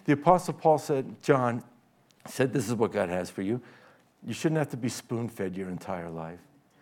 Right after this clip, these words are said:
God's given preachers, God's given teachers. The Bible is very clear about that. But he just told them, "You don't need," some of,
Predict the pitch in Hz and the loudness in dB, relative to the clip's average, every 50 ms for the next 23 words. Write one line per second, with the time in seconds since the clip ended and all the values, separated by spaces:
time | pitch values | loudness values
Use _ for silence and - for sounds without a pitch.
0 | - - _ _ _ 180 196 214 220 165 135 - 143 127 120 127 110 - - 143 | -20 -20 _ _ _ 6 8 8 8 6 4 0 0 2 2 0 -2 0 2 2
1 | 123 117 - 156 139 - - 160 156 160 139 - - 127 92 107 98 - - 123 | 2 2 0 -2 -4 0 2 4 4 4 2 0 -4 -4 -4 -4 -8 -6 -6 -8
2 | 104 - 151 143 139 143 143 117 147 156 165 160 156 139 113 135 147 143 143 139 | -6 -4 -6 -6 -4 -6 -2 2 2 2 2 2 0 -2 -2 -2 -2 -2 -2 -4
3 | - - 180 180 - 143 107 98 90 98 - - 107 98 92 - - 120 120 117 | -4 -4 -4 -2 -2 -4 -4 -4 -6 -6 -4 -4 -4 -4 -4 -2 0 0 0 0
4 | - - - - - - - - - 151 160 143 123 143 143 127 - - - 143 | -4 -12 -20 -20 -20 -20 -10 -2 -2 0 0 0 -2 -2 -4 -4 -4 -4 -2 0
5 | 135 127 110 101 143 147 135 127 117 - - - - - _ _ _ - 127 139 | 0 0 0 0 0 0 0 0 -2 -6 -10 -18 -20 -20 _ _ _ -6 -2 2
6 | 170 202 190 180 185 175 165 143 139 127 143 139 123 107 101 - - - - 185 | 2 4 6 6 6 4 4 2 2 4 4 4 4 2 0 -4 -4 4 4 6
7 | 196 202 175 131 - | 6 6 2 0 -2